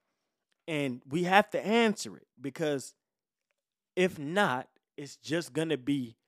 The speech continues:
more and more King Vons, Young Dolphs, Pop Smokes, Nipsey Hussles. It's how, how many fucking many do we have to lose before we figure this shit out?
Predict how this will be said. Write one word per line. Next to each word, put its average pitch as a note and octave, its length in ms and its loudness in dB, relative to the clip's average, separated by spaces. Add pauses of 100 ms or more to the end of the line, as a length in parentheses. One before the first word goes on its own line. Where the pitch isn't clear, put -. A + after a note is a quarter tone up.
(260)
more D3+ 380 8
and C#3 140 4
more C#3 260 4
King B2 360 -14
Vons, G#2 600 -14 (640)
Young A#2+ 280 -4
Dolphs, G#2 540 -2 (540)
Pop C3+ 280 -4
Smokes, G2 600 -10 (1200)
Nipsey C#3 320 -2
Hussles. A2+ 460 -4 (260)
It's F3 240 0
how, G#3+ 400 2
how B3+ 220 4
many A#3+ 240 -4
fucking G#3 500 -2
many B3 380 8 (180)
do G#3+ 100 12
we B3 180 10
have B3+ 200 10
to A3 80 2
lose A3 680 8 (340)
before G#3 280 6
we B3 180 4
figure B3 320 4
this B3 160 6
shit C4 200 4
out? D#4 320 6